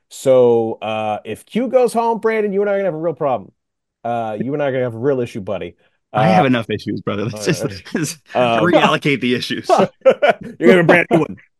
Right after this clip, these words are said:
Speaker 1: Uh, so, uh, if you, if you enjoyed this content, and if, uh, again, if you sat through fifty minutes of this, you might, uh, I'd appreciate it. Like the video, subscribe to the channel, hit the notification bell. It does us a huge favor.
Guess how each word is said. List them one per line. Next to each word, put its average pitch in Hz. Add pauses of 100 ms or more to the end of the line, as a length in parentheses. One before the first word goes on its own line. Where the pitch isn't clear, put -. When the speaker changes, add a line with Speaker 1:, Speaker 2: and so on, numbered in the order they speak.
(340)
Speaker 1:
Uh, 143
so, 196
uh, 180
if 180
you, 202
if 160
you 185
enjoyed 208
this 185
content, 170
and 135
if, 127
uh, 147
again, 139
if 117
you 151
sat 147
through 147
fifty 143
minutes 127
of 139
this, 123
you 151
might, 165 (240)
uh, 139
I'd 139
appreciate 143
it. 139
Like 135
the 139
video, 127
subscribe 123
to 104
the 113
channel, 113
hit 113
the 123
notification 107
bell. 98
It 95
does 104
us 104
a -
huge 101
favor. 180